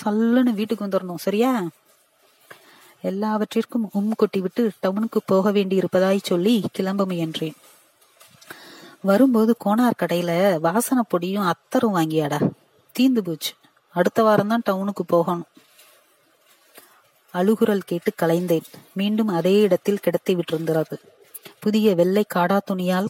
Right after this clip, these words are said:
கட்டப்பட்டிருந்தார். வெளியே மூங்கில்களை சீத்து ஏணிப்படி போல மும்புறமாக கட்டிக்கொண்டு இருந்தான் ஒருவன். மழையின் நசநசப்பில் மண்ணெல்லாம்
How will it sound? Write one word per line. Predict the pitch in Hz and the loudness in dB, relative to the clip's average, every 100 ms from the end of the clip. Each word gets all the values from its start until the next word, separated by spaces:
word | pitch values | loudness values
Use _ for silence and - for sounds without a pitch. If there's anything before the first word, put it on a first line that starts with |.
| - | -4
கட்டப்பட்டிருந்தார். | 175 - 180 - - 156 156 151 151 - - - _ _ - - _ | -6 -2 -4 -4 -2 -2 -2 -4 -6 -8 -20 -20 _ _ -20 -20 _
வெளியே | 196 220 240 | 2 4 6
மூங்கில்களை | 208 208 226 233 208 185 175 - | 4 2 2 2 2 2 0 0
சீத்து | 208 - 247 196 | -2 2 2 2
ஏணிப்படி | 175 196 214 226 190 185 | 2 2 2 2 0 2
போல | 180 190 | 2 0
மும்புறமாக | 214 190 190 220 208 202 208 - | 0 -2 0 0 2 0 -2 -2
கட்டிக்கொண்டு | 170 196 - 185 180 | -4 -4 -2 0 2
இருந்தான் | 170 160 170 214 | 2 2 -2 -2
ஒருவன். | 190 165 147 - _ _ _ _ _ - - - - - - | 0 2 0 -6 _ _ _ _ _ -20 -20 -20 -20 -18 -6
மழையின் | 185 208 254 226 | 0 4 4 4
நசநசப்பில் | 190 - 208 202 190 - 208 | 0 -2 -2 0 0 2 0
மண்ணெல்லாம் | 180 185 208 214 220 | 2 0 2 2 2